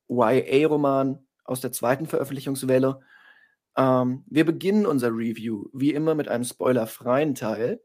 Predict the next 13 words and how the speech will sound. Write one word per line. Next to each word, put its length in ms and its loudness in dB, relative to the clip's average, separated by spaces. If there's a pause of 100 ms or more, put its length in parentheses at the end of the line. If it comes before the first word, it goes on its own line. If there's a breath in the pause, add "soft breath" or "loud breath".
(120)
deswegen 320 -12
blende 300 -8
ich 160 -14 (140)
das 240 -6
hier 140 -4
jetzt 240 -10
auch 60 -10
ein. 360 -2 (840 soft breath)
Das 160 -4
heißt, 340 4
wenn 300 4
ihr, 480 4
ähm, 440 2